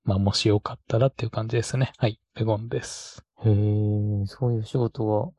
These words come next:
Speaker 2: があるんですね。
Speaker 1: うん。まあ、それも最近日本でもやっと、なんか、
Speaker 2: うん。
Speaker 1: 少しずつ広まってきたみたいな記事を読んで、はい。
Speaker 2: はい。それは宅建の、あの、なんでしょう。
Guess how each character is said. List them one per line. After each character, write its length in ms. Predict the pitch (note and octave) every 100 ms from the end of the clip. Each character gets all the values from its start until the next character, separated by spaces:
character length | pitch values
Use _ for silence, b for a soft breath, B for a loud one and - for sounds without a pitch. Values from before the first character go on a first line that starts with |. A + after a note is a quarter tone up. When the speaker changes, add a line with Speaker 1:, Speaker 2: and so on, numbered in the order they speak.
| -
Speaker 2:
が 80 | A#2+
あ 20 |
る 100 | G2+
ん 80 | F#2+
で 80 | -
す 160 | -
ね。 160 | D3+ B2 - _ _
Speaker 1:
う 60 | D#3+
ん。 220 | C3+ G#2+ - _ _
ま 220 | E3+ E3
あ、 20 |
そ 160 | A2+ C#3+
れ 100 | D3+
も 320 | E3+ F3+ F3+ A3
最 220 | D#3+ D3
近 440 | - D#3+ D#3+ D#3+ -
日 100 | D#3+
本 280 | C3 F3 D3+
で 80 | C#3
も 160 | F3+
や 140 | E3+ A2
っ 40 | - -
と、 260 | G2+ A2 _ _
な 100 | A2
ん 40 |
か、 300 | G2+ - D3 D3+
Speaker 2:
う 60 |
ん。 180 | A#2+ A2+ - _ -
Speaker 1:
少 120 | G2
し 40 |
ず 140 | - C3+
つ 120 | A2
広 260 | - G#2+
ま 80 | G2+
っ 40 | F#2+
て 200 | - A2
き 100 | -
た 140 | D#3+
み 100 | D3+
た 160 | - G#2
い 80 |
な 240 | G2+ G#2+ -
記 160 | - A2
事 100 | G2+
を 60 | G2
読 180 | G#2 G#2
ん 140 | A2
で、 160 | C3+ - -
は 140 | - G#2+
い。 20 |
Speaker 2:
は 140 | G#2
い。 80 | G2 - _ _ _ _ _ _ _ _ _
そ 100 | D3
れ 80 | C3+
は 100 | C3+
宅 340 | C3 - -
建 340 | - C3+ C3
の、 240 | B2 B2 A#2+
あ 40 |
の、 360 | A#2 A#2 A#2 A2+
な 160 | A#2
ん 80 | A2
で 60 | F#2
し 100 | -
ょ 40 |
う。 80 | -